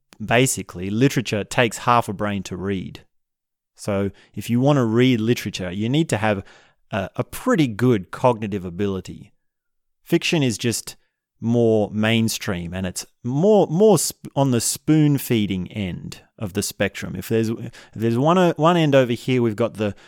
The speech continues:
three-course main meal with these fine caviar and, and detailed flavors.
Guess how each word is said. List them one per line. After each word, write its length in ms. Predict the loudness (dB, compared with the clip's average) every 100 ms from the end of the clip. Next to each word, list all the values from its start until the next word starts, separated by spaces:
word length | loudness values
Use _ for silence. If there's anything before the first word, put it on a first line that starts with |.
| _
three-course 680 | 0 4 4 4 2 0 0
main 340 | 0 2 2
meal 320 | 2 2 0 -2
with 140 | -4
these 180 | -4 -4
fine 380 | 0 0 0 -4
caviar 640 | 0 0 2 -2 -4 -6
and, 200 | -8 -10 -16 _ -20 -20 _
and 180 | -4 0
detailed 540 | 2 2 2 -2 -2
flavors. 760 | -6 -2 0 0 -2 -6 -8